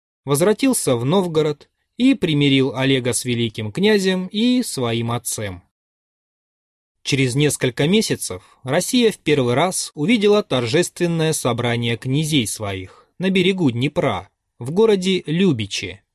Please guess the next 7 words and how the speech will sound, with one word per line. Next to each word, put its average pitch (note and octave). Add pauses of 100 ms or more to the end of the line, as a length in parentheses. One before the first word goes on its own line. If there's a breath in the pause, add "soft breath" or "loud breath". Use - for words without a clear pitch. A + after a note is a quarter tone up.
(500)
Сидя A#2+
на A2+
одном A2+
ковре, E3 (400)
они C4
благоразумно C#3+
рассуждали, B2